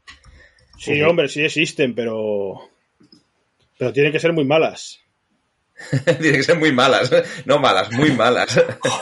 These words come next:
Speaker 2: Joder, horribles.
Speaker 3: De esas que se te
Speaker 2: Yo,
Speaker 3: caen los
Speaker 2: yo,
Speaker 3: ojos.
Speaker 2: yo, yo sí que tengo, yo sí que la veo, la, si la ponen en alguna de estas de alguna plataforma, la, le echaré un ojo,
Speaker 3: Pero,
Speaker 2: pero,
Speaker 3: Fernando, eh,
Speaker 2: vamos, un ocho, no sé.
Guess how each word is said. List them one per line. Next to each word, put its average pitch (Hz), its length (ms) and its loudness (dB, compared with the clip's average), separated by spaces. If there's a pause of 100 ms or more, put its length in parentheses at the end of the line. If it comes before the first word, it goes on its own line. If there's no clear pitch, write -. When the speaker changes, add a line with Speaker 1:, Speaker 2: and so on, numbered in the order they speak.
(100)
Speaker 2:
Joder, 190 540 0
horribles. 151 720 0 (1600)
Speaker 3:
De 120 80 2
esas 139 120 2
que 139 80 0
se 131 60 4
te 123 80 0
Speaker 2:
Yo, 120 240 2
Speaker 3:
caen - 20 4
los 110 160 2
Speaker 2:
yo, 120 180 2
Speaker 3:
ojos. 123 200 -8
Speaker 2:
yo, - 220 0 (880)
yo 147 160 0
sí 233 100 -2
que 220 100 2
tengo, 170 240 4
yo 160 140 2
sí 190 140 -6
que 185 60 0
la 139 120 4
veo, 120 260 -2
la, 120 160 -2
si 139 120 -4
la 127 100 2
ponen 151 200 2
en 160 40 4
alguna 139 380 0
de 123 60 0
estas 120 300 -4
de 110 380 2
alguna 107 220 0
plataforma, 113 640 -2
la, 95 360 -4
le 95 100 -8
echaré 101 280 -8
un 104 100 -2
ojo, 104 440 -4
Speaker 3:
Pero, 101 140 2 (200)
Speaker 2:
pero, - 0 -
Speaker 3:
Fernando, 101 580 2
eh, 87 120 -4
Speaker 2:
vamos, 90 340 -8
un 98 140 -4
ocho, 110 260 -6 (420)
no - 60 -20
sé. - 120 -20